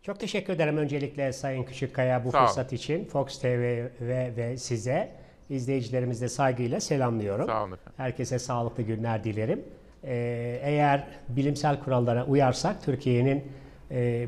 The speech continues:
Speaker 1: bu sorunu aşmaması için bir, e, neden yok. İyimserlikle başlayalım. E, yersiz karamsar olmayalım, ölçüsüz iyimser de olmayalım.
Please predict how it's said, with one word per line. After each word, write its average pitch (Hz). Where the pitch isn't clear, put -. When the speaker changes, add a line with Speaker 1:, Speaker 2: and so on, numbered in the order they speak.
Speaker 1:
bu 139
sorunu 127
aşmaması 120
için 135
bir, 120
e, 113
neden 117
yok. 131
İyimserlikle 127
başlayalım. 104
E, 113
yersiz 127
karamsar 127
olmayalım, 123
ölçüsüz 143
iyimser 123
de 110
olmayalım. 98